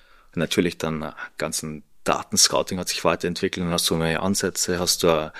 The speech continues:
äh, bessere Filtermethoden, hast du, kannst den ganzen Prozess einfach effizienter gestalten. Ähm, ich sag, das war eine coole Zeit, von zweitausendsiebzehn weg bis zweitausendzweiundzwanzig. Da ist viel passiert. Äh, viel Wechsel in der Mannschaft, im Staff.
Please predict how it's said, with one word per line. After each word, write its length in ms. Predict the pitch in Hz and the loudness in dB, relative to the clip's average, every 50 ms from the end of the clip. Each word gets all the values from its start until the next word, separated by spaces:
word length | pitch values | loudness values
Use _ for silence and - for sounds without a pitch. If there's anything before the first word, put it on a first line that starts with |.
| - - - - - - - - - - - | -16 -16 -16 -16 -16 -18 -18 -20 -18 -10 -6
äh, 240 | - 73 65 - - | -6 -6 -6 -8 -4
bessere 340 | - - 80 - - - - | 0 2 4 4 4 2 -2
Filtermethoden, 880 | - - - 107 101 - - 95 90 90 - - 92 87 82 90 87 87 | -2 0 2 2 2 2 2 0 0 0 -2 0 0 0 2 0 -2 0
hast 280 | 87 82 - - - | 2 2 2 2 0
du, 180 | 82 80 78 85 87 101 - | -2 -4 -6 -8 -12 -14 -4
kannst 220 | - - 92 - | -2 -2 2 4
den 100 | 95 90 | 4 6
ganzen 260 | 82 95 104 - - | 6 4 2 2 0
Prozess 380 | - 85 80 - - 85 - - | -2 -2 -2 0 0 0 0 0
einfach 460 | 80 - - 78 - - - - - - - - - - - | 0 -2 -2 -4 -4 -4 -6 -6 -8 -10 -14 -16 -16 -10 -6
effizienter 500 | - - - - - - 90 87 - 85 | -4 -2 0 0 2 2 2 2 0 -2
gestalten. 560 | - 82 - - - 82 95 - - 87 82 - - - - - - - - - | -2 -2 -2 0 0 -2 -2 -4 -8 -12 -12 -12 -16 -20 -20 -20 -20 -18 -10 -4
Ähm, 360 | 78 78 80 80 78 76 80 - - - - - - | -2 0 0 0 -2 -6 -10 -12 -18 -20 -20 -12 -6
ich 60 | - | -2
sag, 140 | - 92 - | -2 0 0
das 160 | - 78 76 | -2 0 2
war 100 | 80 76 | 2 2
eine 100 | 76 - | 0 0
coole 200 | - 90 85 80 | 0 0 0 0
Zeit, 320 | - - 92 87 - - | 2 4 4 4 4 0
von 140 | - 80 82 | -4 -6 -4
zweitausendsiebzehn 680 | - - - - 85 82 87 82 - - - - - 90 | -2 2 4 4 4 4 2 -4 -6 -6 -6 -4 -2 -2
weg 140 | 85 - - | -2 -2 -2
bis 140 | 90 - | -4 -2
zweitausendzweiundzwanzig. 840 | - - 92 - - 87 87 90 87 - 92 87 98 - - 85 - - - - - - - - | 0 0 -2 0 0 -2 -2 0 0 0 0 0 0 0 -4 -4 -6 -10 -12 -14 -14 -14 -8 -4
Da 80 | - | -2
ist 160 | 80 80 - | 0 2 0
viel 260 | - - - 104 104 104 | 0 2 4 2 2 4
passiert. 520 | - 107 101 - - 110 104 104 - - - - - - - - - - - - | 4 2 2 2 2 2 0 0 -2 -6 -14 -20 -20 -20 -20 -20 -20 -18 -10 -6
Äh, 100 | - - | -6 -6
viel 320 | - - - 92 82 - | -4 -2 -2 -2 2 4
Wechsel 340 | 92 101 - - - - 92 | 4 4 4 4 2 2 0
in 200 | - - 92 80 | -2 -2 -2 -2
der 80 | 80 | -2
Mannschaft, 640 | 80 82 85 87 98 98 - - 90 87 - - - | -2 -2 0 0 0 0 0 0 -2 -2 -6 -8 -10
im 100 | - - | -4 -2
Staff. 580 | - - - - 92 78 73 92 - - - | -2 0 2 2 2 2 2 0 -4 -8 -12